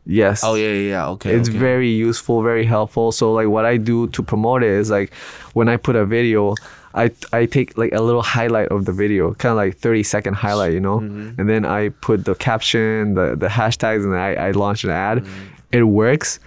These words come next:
Speaker 2: Mm-hmm.
Speaker 1: So I think, yeah, that's why a lot of people go. So I don't wanna force people to go to, like, YouTube, right? So I just
Speaker 2: Mm-hmm.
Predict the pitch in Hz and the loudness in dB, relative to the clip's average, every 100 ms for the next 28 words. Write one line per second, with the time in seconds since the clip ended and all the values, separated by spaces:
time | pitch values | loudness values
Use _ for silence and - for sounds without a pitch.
0 | - 101 98 101 - 123 117 117 113 - | -16 -14 -14 -12 -2 2 2 2 2 0
1 | 107 131 123 117 104 92 101 104 110 113 | 0 0 2 2 2 0 0 0 0 0
2 | 104 104 95 110 101 92 101 101 - - | 0 0 -4 -2 -2 0 0 0 -2 0
3 | 131 - - - 117 135 143 127 - 123 | 0 -2 -10 -4 0 2 2 0 0 0
4 | 120 - 117 117 104 101 107 107 98 82 | 0 -2 0 2 4 2 0 2 2 0
5 | 78 95 98 110 - 90 80 87 98 - | 0 0 2 0 -2 -2 0 0 0 0
6 | 95 101 104 98 | 0 0 -2 -6